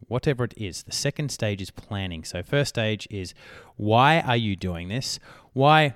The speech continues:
must you become consistent and face some discomfort and uncomfortable times? And then number two is you gotta plan it. The third thing is you just actually start doing it. And, um, a lot of the times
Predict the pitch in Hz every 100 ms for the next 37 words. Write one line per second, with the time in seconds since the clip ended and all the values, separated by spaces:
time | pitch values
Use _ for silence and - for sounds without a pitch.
0 | - 120 160 - - 135 117 110 117 107
1 | 98 107 - 110 - 110 104 101 - 110
2 | 101 - 98 101 - 110 98 104 98 107
3 | 101 95 - 104 104 101 92 - 98 139
4 | 175 - _ - - - - _ - 131
5 | 135 139 - 147 123 113 - - 120 107
6 | - - - 170 190 - 135 131 123 107
7 | 107 120 - _ _ 117 110 - 101 95
8 | - 98 95 87 - - _ 101 92 80
9 | - _ _ _ _ _ _ 135 135 135
10 | 135 139 135 135 - _ - 131 131 131
11 | 135 135 143 151 196 185 175 156 147 143